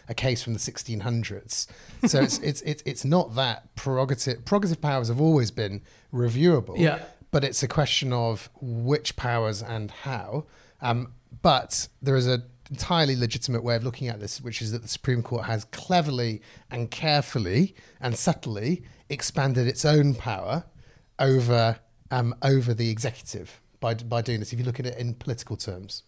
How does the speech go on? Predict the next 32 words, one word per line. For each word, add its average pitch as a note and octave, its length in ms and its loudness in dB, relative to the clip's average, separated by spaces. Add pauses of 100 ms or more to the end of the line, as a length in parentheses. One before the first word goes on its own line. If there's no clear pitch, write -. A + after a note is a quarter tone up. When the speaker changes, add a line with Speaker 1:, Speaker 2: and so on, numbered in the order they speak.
(160)
Speaker 2:
Okay, D3+ 640 2
so - 220 2
let's E3 520 0 (500)
move E3 360 4
on D#3+ 240 2
now B2+ 240 -2
to C3+ 440 0
where C#3 380 4
this B2 240 -4
leaves C3+ 380 -2
us - 280 -8
in C3 360 -4 (160)
a B2+ 80 -2
few C#3+ 380 0
different - 460 -8 (360)
respects. - 800 -8 (600)
First - 340 4
of E3+ 60 -2
all, E3+ 140 2
and C#3+ 80 -2
most C#3+ 300 -2
narrowly, C3+ 680 -4
um, B2 420 -6
Kath, - 320 -10
where F#3+ 160 -4
do A3 80 -4
you G#3 60 -6
think G3 220 -2
it - 120 -8
leaves D#3+ 320 0
us C#3+ 160 -2
vis-a-vis C3+ 680 -2